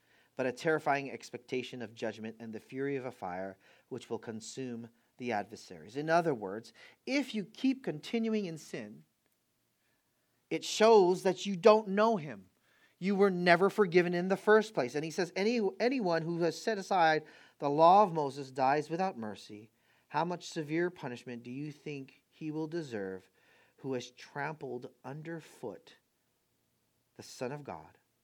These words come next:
and has regarded as clean the blood of the covenant by which he is sanctified and has insulted the gifts, insulted the Spirit of grace?" In other words, as we sin presumptuously,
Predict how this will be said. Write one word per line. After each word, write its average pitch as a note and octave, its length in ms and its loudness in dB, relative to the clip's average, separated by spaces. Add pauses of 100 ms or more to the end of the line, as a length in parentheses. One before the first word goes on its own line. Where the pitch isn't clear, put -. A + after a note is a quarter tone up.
(720)
and A#2 140 -10
has A2+ 180 -10
regarded A#2+ 480 -6
as A#2+ 160 -10
clean G2 300 -14
the G2 80 -12
blood G2+ 260 -10
of A2+ 100 -12
the A#2 80 -12
covenant G2 460 -16
by G#2 100 -10
which G2+ 200 -12
he G#2 120 -16
is F#2+ 100 -16
sanctified F2 580 -20 (440)
and G#2+ 100 -12
has G#2+ 140 -12
insulted G#2+ 760 -10
the A#2+ 120 -12
gifts, A#2 600 -12 (320)
insulted B2 600 -12
the G#2 80 -16
Spirit G#2 380 -14
of A2+ 120 -18
grace?" A#2 380 -14
In C#3+ 260 -16
other A3 240 -14
words, - 480 -16 (1400)
as F#3 320 2
we G3 160 -6
sin B3+ 380 -6
presumptuously, F3 1120 -6